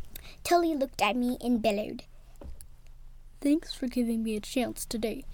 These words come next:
I barked, "No problem, Tully, but be careful of the words you say."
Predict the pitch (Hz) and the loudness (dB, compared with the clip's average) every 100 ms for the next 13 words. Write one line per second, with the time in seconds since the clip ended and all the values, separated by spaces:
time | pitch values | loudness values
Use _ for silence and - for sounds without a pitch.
0 | - - - - - 285 240 220 - - | -12 -16 -16 -16 0 4 4 0 -4 -6
1 | - - - - 403 381 339 - - 403 | -6 -14 -16 -4 2 4 4 0 0 4
2 | 339 294 247 226 254 233 285 - - - | 6 6 2 0 0 -2 -2 -8 -18 -20
3 | - - 320 - - 370 - 440 403 330 | -10 0 0 0 -4 -2 0 -4 0 -2
4 | - 208 208 208 202 208 - 220 | 0 -4 -2 -2 -4 -8 -8 -10